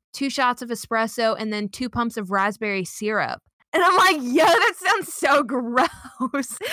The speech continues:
And they were like, I mean, I didn't tell them that, but I was thinking that, and they were like, "Well, we have a local that comes in and drinks it all the time. He says he loves it." And I'm thinking, "Okay, well, it's on the menu. Like, of course it has to be decent, you know, like,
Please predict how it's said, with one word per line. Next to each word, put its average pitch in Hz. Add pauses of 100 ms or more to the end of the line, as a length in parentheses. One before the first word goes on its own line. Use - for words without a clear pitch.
(260)
And 381
they 392
were 370
like, 349 (840)
I 285
mean, 294
I 277
didn't 285
tell 262
them 247
that, 214
but 233
I 262
was 247
thinking 247
that, 196
and 233
they 233
were 233
like, 233
"Well, 262
we 262
have 269
a 262
local 285
that 247
comes 247
in 240
and 220
drinks 220
it 240
all 226
the 220
time. 214
He 226
says 214
he 233
loves 214
it." 226
And 240
I'm 392
thinking, 320
"Okay, 320
well, 277
it's -
on 277
the 254
menu. 220
Like, 214
of 226
course 269
it -
has 240
to 226
be 190
decent, 190
you 233
know, 226
like, 208